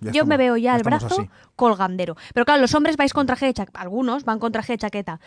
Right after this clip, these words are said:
Speaker 2: Tú el año pasado también, <laughs> este año, como no se nos ve,
Speaker 1: No.
Speaker 2: estás, estás descarado.
Speaker 1: Este año me he descarado, voy con sudadera. Claro.
Speaker 2: El caso es que, claro, ellos parecen Camacho, en pleno agosto, del calor que tienen, porque llevan camisa, llevan americana, y nosotras, pobretas, pues vamos,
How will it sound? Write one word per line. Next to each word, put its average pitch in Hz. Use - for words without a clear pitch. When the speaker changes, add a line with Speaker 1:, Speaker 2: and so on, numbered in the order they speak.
Speaker 2:
Tú 254
el 247
año 247
pasado 262
también, 254
<laughs> 277
este 294
año, 302
como 269
no 277
se 277
nos 262
ve, 254
Speaker 1:
No. 175
Speaker 2:
estás, 165
estás 208
descarado. 262
Speaker 1:
Este 151
año 160
me 190
he 196
descarado, 165
voy 147
con 156
sudadera. 147
Claro. 139
Speaker 2:
El 277
caso 277
es 349
que, 339
claro, 311
ellos 285
parecen 254
Camacho, 233
en 220
pleno 254
agosto, 240
del 202
calor 208
que 214
tienen, 254
porque 202
llevan 240
camisa, 226
llevan 247
americana, 220
y 233
nosotras, 220
pobretas, 247
pues 208
vamos, 220